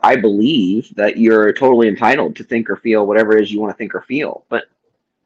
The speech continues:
somewhere along the lines, we lost the piece that we don't have the agency to tell other people how to think or feel.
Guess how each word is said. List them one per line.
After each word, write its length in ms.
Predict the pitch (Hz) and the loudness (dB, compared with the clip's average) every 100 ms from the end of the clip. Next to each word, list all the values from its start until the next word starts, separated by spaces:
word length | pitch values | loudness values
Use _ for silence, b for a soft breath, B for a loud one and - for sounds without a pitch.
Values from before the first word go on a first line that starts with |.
| _ _ _ _ | _ _ _ _
somewhere 440 | - 156 160 175 | -4 -2 2 4
along 260 | 156 131 117 | 4 4 4
the 100 | 113 | 4
lines, 420 | 113 120 120 110 | 4 2 2 0
we 160 | 113 110 | 2 2
lost 520 | 107 110 113 113 - | 2 4 4 2 -4
the 80 | 107 | -8
piece 320 | - 113 101 | -4 -4 -2
that 180 | 107 87 110 98 | -4 -2 -4 0
we 140 | 117 | 0
don't 220 | 110 123 131 | 2 0 0
have 200 | 135 113 | -4 -2
the 160 | - - | -6 -2
agency 760 | 104 104 117 139 - 143 151 151 | -2 0 0 -2 -4 -4 -4 -4
to 80 | 120 | -4
tell 380 | - - 123 101 | -4 -2 -2 0
other 240 | 110 107 | 2 0
people 500 | 92 101 95 95 95 - | -2 -8 -8 -4 -2 -2
how 160 | 92 | -6
to 120 | 90 95 | -8 -12
think 260 | 95 - | -16 -14
or 80 | 78 | -18
feel. 460 | - 87 62 - | -14 -12 -10 -12